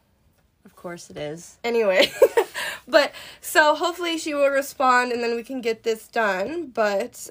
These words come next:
Speaker 2: if not, we will still be outside. We have posters and stuff. And if you're interested in helping us spread the word and educate other peers and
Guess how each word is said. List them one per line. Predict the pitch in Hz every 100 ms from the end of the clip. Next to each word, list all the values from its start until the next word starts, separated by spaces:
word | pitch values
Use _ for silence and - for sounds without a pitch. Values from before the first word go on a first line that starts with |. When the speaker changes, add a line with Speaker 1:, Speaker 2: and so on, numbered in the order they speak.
| -
Speaker 2:
if | 220 214
not, | 220 214 196 202 285 - - _ _ _ _ _ -
we | 240
will | 240 233
still | - 262 233
be | 233 226
outside. | 202 208 - - 214 202 214 220
We | 226
have | 226 208
posters | - 214 214 - 240 233 220
and | 226
stuff. | 220 226 226
And | 226
if | 214 233
you're | 220
interested | 214 214 226 240
in | 220 214
helping | 196 208 208
us | -
spread | - 202 196
the | 196
word | 185 196 202
and | 202
educate | 185 202 - 214 -
other | 190 196 190
peers | - 196 190 196 208
and | 196 190